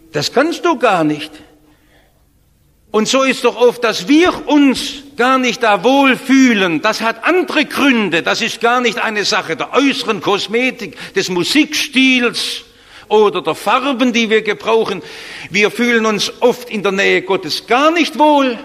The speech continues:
Und darum ist das so wichtig, dass in unserem Leben, auch hier in unserer Gemeinde, Gott sich wohlfühlt und wir uns wohlfühlen, weil wir sagen, „Da bin ich daheim, bei Gott,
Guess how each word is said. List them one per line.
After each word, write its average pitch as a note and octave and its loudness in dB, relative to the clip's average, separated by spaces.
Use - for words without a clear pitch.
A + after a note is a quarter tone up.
Und F3 -4
darum A#3 0
ist A#3 -4
das G#3+ -2
so G3 0
wichtig, A#3 -2
dass F#3+ 0
in F#3 -4
unserem F3+ 0
Leben, D3+ 0
auch C4 4
hier C#4 2
in B3+ 2
unserer A3+ 0
Gemeinde, F3 0
Gott D4 0
sich F#3+ -2
wohlfühlt F3+ 2
und G3+ 0
wir D#4 6
uns C#4 2
wohlfühlen, G#3+ 4
weil G3+ 2
wir G3+ 0
sagen, F3+ -2
„Da E3 -2
bin D#3 -2
ich D#3 0
daheim, C3+ -4
bei B2+ 0
Gott, - -4